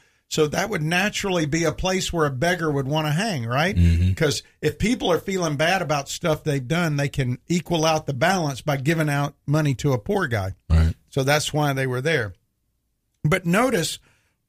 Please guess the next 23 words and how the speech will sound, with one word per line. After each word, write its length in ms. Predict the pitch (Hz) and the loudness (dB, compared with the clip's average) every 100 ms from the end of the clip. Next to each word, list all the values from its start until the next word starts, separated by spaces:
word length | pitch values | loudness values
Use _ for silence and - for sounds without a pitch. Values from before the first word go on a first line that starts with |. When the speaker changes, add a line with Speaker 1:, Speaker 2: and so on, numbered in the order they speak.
| - | -2
Speaker 1:
the 80 | 143 | -2
guy 300 | 160 185 247 | 0 0 0
was 280 | 220 135 131 | 0 0 0
there, 500 | 185 196 135 151 - _ _ _ | 2 2 0 -2 -6 _ _ _
and 140 | 151 160 | 0 2
he 80 | |
saw 340 | 147 - 233 240 | 0 0 0 0
Peter 340 | - 214 202 | 2 2 2
and 120 | 170 | 0
John 260 | 131 175 202 | 0 0 0
about 320 | 165 165 165 | 0 0 0
to 100 | 147 | -2
go 280 | 139 156 151 | 0 2 2
in, 260 | 180 190 147 | 0 0 0
and 140 | 147 | 0
he 260 | 139 175 185 - | 0 0 -2 -2
asked 680 | 175 233 180 185 - - - | 0 2 0 -2 -6 -10 -6
to 220 | - 180 | -2 0
receive 760 | 165 156 - - 190 175 175 - _ _ _ | 0 0 -2 -2 0 0 0 -4 _ _ _
not 360 | - 185 262 - | -4 -2 -2 -4
healing, 760 | - 226 277 226 143 135 180 202 _ _ _ _ _ _ _ | -2 2 4 2 0 0 -4 -8 _ _ _ _ _ _ _
but 200 | 120 131 | -2 0
money. 440 | 139 139 107 107 | 2 0 0 -6